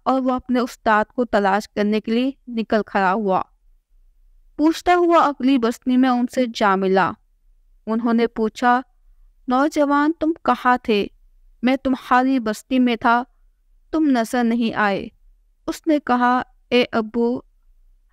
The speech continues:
अब्दुर्रहमान, मैं कर्ज की मुसीबत में फंस गया था, इसलिए मुझे जेल जाना पड़ा।" अब्दुल्ला बिन मुबारक रहमतुल्लाह ने पूछा,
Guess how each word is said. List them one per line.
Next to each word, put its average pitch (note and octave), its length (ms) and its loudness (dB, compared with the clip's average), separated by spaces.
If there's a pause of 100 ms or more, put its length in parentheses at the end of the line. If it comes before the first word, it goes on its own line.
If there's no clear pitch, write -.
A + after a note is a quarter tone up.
(120)
अब्दुर्रहमान, A3 840 0 (300)
मैं C4+ 160 2
कर्ज C#4 340 0
की C#4+ 120 0
मुसीबत A#3+ 680 0
में C4+ 160 -2
फंस - 340 -2
गया F#3 220 2
था, F#3+ 300 -2 (800)
इसलिए E4+ 300 -2
मुझे C#4+ 340 0
जेल A3+ 380 -2
जाना F#3+ 320 0
पड़ा।" F#3+ 400 0 (760)
अब्दुल्ला A3 540 0
बिन A3+ 220 -2
मुबारक G#3+ 520 0
रहमतुल्लाह A#3 720 -2
ने B3 120 -4
पूछा, A3+ 520 -2